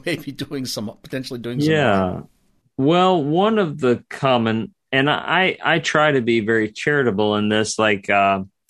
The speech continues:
Speaker 2: I don't go around trying to point out people's mistakes or things like that. That's not my,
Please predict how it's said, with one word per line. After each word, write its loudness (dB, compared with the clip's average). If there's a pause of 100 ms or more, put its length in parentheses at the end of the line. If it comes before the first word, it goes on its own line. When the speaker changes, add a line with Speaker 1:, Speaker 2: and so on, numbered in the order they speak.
(140)
Speaker 2:
I 2
don't 4
go 2
around 0
trying -2
to -2
point 0
out 0 (240)
people's -4
mistakes -4
or -2
things -2
like -4
that. -4
That's -6
not -2
my, -2